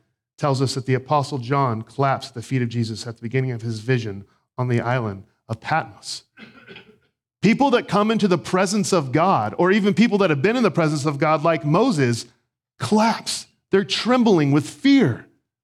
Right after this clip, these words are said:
When God shows up to Jacob in Genesis, he,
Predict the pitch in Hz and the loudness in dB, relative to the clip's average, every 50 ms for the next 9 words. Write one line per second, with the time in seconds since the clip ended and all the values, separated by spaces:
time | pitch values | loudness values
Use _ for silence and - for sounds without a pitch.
0 | _ _ _ _ _ _ _ _ _ _ _ _ - 202 214 202 160 196 208 226 | _ _ _ _ _ _ _ _ _ _ _ _ 0 2 2 4 2 4 4 4
1 | 247 - - - 233 226 190 147 220 226 226 226 - 190 170 135 127 156 220 277 | 2 2 0 2 2 2 2 2 2 2 2 2 0 0 0 2 2 2 2 2
2 | - - 185 165 156 151 135 - - _ _ _ _ _ _ 185 202 175 131 160 | 2 2 2 0 0 -2 -4 -12 -18 _ _ _ _ _ _ 0 0 2 2 2
3 | 214 269 269 - - - 170 160 170 165 - - - _ _ _ _ _ _ _ | 2 2 2 0 2 2 2 2 2 0 -2 -10 -16 _ _ _ _ _ _ _
4 | _ _ _ _ 139 202 - - - _ | _ _ _ _ -2 -2 -2 -2 -8 _